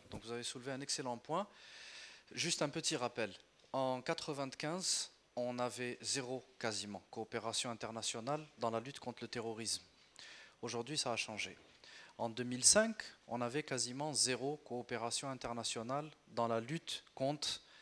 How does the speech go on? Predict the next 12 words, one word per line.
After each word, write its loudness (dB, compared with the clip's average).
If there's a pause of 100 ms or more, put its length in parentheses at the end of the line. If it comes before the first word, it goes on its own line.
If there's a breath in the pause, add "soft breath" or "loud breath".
(300 soft breath)
euh, 4
tout -4
ce 2
qui -2
est, 4
euh, 6
crime -2
financier, 0
problématiques -4
financières, 0
et -4
cetera. -2